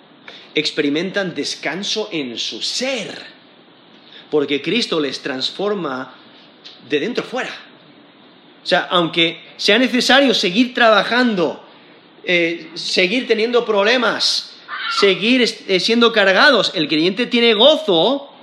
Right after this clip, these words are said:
en su ser que le ayuda a afrontar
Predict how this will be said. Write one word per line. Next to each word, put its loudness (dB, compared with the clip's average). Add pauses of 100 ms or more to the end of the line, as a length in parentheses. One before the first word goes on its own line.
(120)
en 4
su -2
ser 2 (360)
que 4
le 2
ayuda -2
a -4
afrontar -2